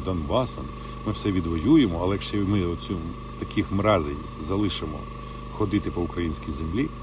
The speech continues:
то, повірте, через півроку, через рік настане нове двадцять четверте лютого. Але вже полетить не сто ракет,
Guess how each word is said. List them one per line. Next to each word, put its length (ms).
то, 60
повірте, 420
через 220
півроку, 520
через 240
рік 160
настане 520
нове 400
двадцять 300
четверте 400
лютого. 360
Але 200
вже 180
полетить 540
не 100
сто 260
ракет, 360